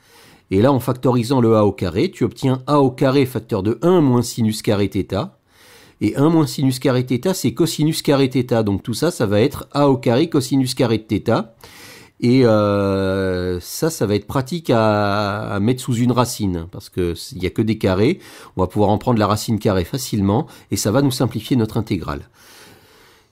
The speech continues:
Et donc, comme neuf moins sin-, moins t au carré, c'est exactement, neuf, c'est trois au carré, donc j'ai exactement trois au carré moins t au carré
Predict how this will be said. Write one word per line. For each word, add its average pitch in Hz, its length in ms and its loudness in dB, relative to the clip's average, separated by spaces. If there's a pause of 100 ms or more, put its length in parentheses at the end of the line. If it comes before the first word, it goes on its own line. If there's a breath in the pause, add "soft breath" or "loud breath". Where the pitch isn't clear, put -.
Et 104 140 2
donc, 131 260 2
comme 147 460 2
neuf 165 260 0
moins 123 140 0
sin-, 131 280 -4
moins 127 600 2
t 143 160 0
au 131 80 4
carré, 127 460 0 (320)
c'est - 420 -4
exactement, 120 580 2
neuf, 104 380 2
c'est 104 200 -4
trois 120 220 0
au 104 80 4
carré, 104 340 -2
donc 120 200 -4
j'ai 98 120 -2
exactement 120 500 -2
trois - 220 0
au 131 100 2
carré 123 400 0
moins 98 260 -2
t 107 220 -2
au 85 100 0
carré 90 380 -4